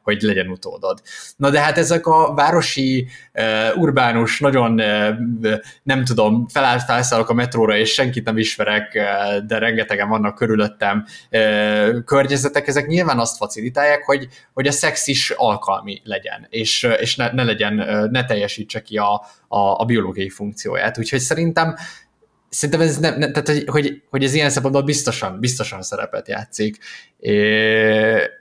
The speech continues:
úgyhogy, úgyhogy én én, hogyha tényleg, tényleg valakinek lenne egy ilyen víziója a nemzeti, ö, nemzettel kapcsolatban meg terve, akkor biztos, hogy az kéne legyen a legfontosabb lépés, hogy valahogy, valahogy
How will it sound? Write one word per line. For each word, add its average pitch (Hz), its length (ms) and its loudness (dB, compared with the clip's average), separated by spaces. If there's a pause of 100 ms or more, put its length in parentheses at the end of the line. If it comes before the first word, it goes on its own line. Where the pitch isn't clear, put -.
úgyhogy, 131 340 0
úgyhogy 139 260 2
én 143 220 2 (540)
én, 131 200 -4
hogyha 135 260 0
tényleg, 131 360 0
tényleg 147 280 0
valakinek 120 500 0
lenne 120 220 2
egy 101 140 -2
ilyen 98 140 -4
víziója 101 640 0 (220)
a 110 80 -4
nemzeti, 107 600 0
ö, 107 240 2
nemzettel 117 460 0
kapcsolatban 104 520 -2
meg 101 180 -4
terve, 123 460 0 (160)
akkor 127 220 -2
biztos, 127 440 0
hogy 117 100 -2
az 113 220 0
kéne 101 200 -6
legyen 104 200 -4
a 104 60 -4
legfontosabb - 680 -6
lépés, 107 380 -2
hogy 110 120 -4
valahogy, 113 520 2 (280)
valahogy 113 580 2